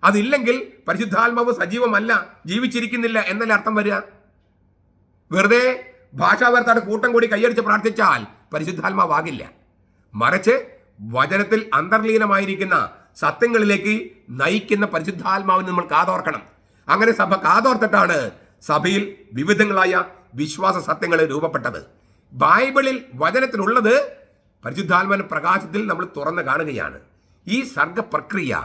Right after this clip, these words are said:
പരിശുദ്ധാത്മൻ സർഗപ്രക്രിയ നമ്മിലുണ്ടാകാൻ നാം നമ്മുടെ ഹൃദയം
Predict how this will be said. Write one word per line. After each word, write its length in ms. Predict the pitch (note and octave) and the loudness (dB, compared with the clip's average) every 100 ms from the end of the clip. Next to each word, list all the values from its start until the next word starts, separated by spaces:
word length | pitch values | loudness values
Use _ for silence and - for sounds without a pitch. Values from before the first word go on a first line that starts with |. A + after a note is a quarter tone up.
| - _ _ - | -10 _ _ -4
പരിശുദ്ധാത്മൻ 520 | D#3+ G#3+ E3+ G3+ G3 - | -2 -2 0 0 -2 -4
സർഗപ്രക്രിയ 680 | - G#3+ - C#3+ F3 C3 F#2+ C#2 - _ _ | -4 -4 -6 -6 -6 -4 -6 -8 -18 _ _
നമ്മിലുണ്ടാകാൻ 720 | A2 C#3 D#3 D3 D3 C#3 B2 E2+ - _ _ G#2+ | -8 -2 -2 0 -2 0 -4 -6 -12 _ _ -4
നാം 180 | A#2 D3 B2+ | -2 -2 -4
നമ്മുടെ 200 | A#2+ A2+ | -6 -6
ഹൃദയം 260 | G#2 C3 | -8 -10